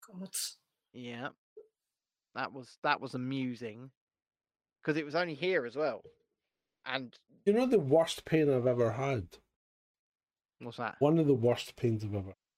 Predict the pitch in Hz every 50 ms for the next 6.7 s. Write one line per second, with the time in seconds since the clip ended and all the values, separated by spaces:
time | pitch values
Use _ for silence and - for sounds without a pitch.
0 | _ 139 139 - - - 127 110 104 101 95 92 85 85 98 101 - - _ _
1 | _ _ - - - - - - - _ - - _ _ _ _ _ _ _ -
2 | - - 170 135 135 143 147 151 156 160 - - - - 240 240 214 403 - -
3 | - 262 254 262 233 381 - - - _ - - 320 294 285 226 180 - - -
4 | - - - - - _ _ _ _ - - - _ _ _ - - - - 139
5 | 147 139 - - - _ - - 220 220 180 151 139 127 170 208 226 233 220 202
6 | 165 143 139 139 - - - - 139 135 131 - -